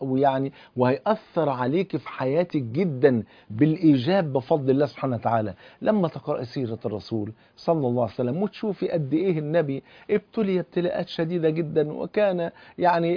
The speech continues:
يقول: "إن لم يكن بك علي غضب فلا أبالي". في عز ابتلاءاته صلى الله عليه وسلم، وإزاي صبر النبي صلى الله عليه وسلم، وإزاي الصحابة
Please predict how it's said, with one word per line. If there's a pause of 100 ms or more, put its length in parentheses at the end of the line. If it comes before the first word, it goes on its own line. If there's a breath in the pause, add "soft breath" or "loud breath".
يقول:
"إن
لم
يكن
بك
علي
غضب
فلا
أبالي". (260 soft breath)
في
عز
ابتلاءاته
صلى
الله
عليه
وسلم، (280 loud breath)
وإزاي
صبر
النبي
صلى
الله
عليه
وسلم،
وإزاي
الصحابة